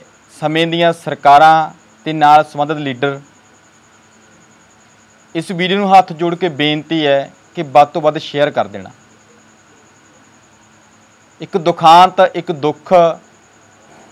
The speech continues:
ਅਸੀਂ ਮਾਨਸਾ ਜ਼ਿਲ੍ਹੇ ਦੇ ਪਿੰਡ ਦਿਆਲਪੁਰਾ ਪਹੁੰਚੇ ਹਾਂ, ਜਿੱਥੇ ਇੱਕ ਪਰਿਵਾਰ ਜ਼ਿੰਦਗੀ ਤੇ ਮੌਤ ਦੀ ਲੜਾਈ ਲੜ ਰਿਹਾ ਹੈ।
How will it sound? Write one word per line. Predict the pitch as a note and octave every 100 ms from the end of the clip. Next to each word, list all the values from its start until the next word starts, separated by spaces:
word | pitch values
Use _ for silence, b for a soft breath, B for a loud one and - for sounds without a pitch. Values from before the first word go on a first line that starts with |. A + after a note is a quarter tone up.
| _ _ _ _ _ _ _ - D3+
ਅਸੀਂ | G#3+ G3+
ਮਾਨਸਾ | E3+ E3 F3 G3
ਜ਼ਿਲ੍ਹੇ | F3+ F#3+ G3
ਦੇ | G3
ਪਿੰਡ | F3+ E3+ E3 E3+ D#3+ - _ _ _
ਦਿਆਲਪੁਰਾ | C#3 B2+ D3 D#3 D#3+ E3
ਪਹੁੰਚੇ | D#3+ C3+ C3 E3 C#3+
ਹਾਂ, | D#3 _ _ _ _ _ _ _ -
ਜਿੱਥੇ | C#3 D#3 G#3 G#3
ਇੱਕ | F#3+ G3+
ਪਰਿਵਾਰ | G3 F3+ E3+ E3+ F3+ F#3+ F#3 - - C#3
ਜ਼ਿੰਦਗੀ | D3 D#3 E3+ E3+
ਤੇ | E3 F3+
ਮੌਤ | E3+ D3+ D3
ਦੀ | D#3
ਲੜਾਈ | D3+ C#3 C#3 C#3+
ਲੜ | C3 C3+
ਰਿਹਾ | C#3
ਹੈ। | C#3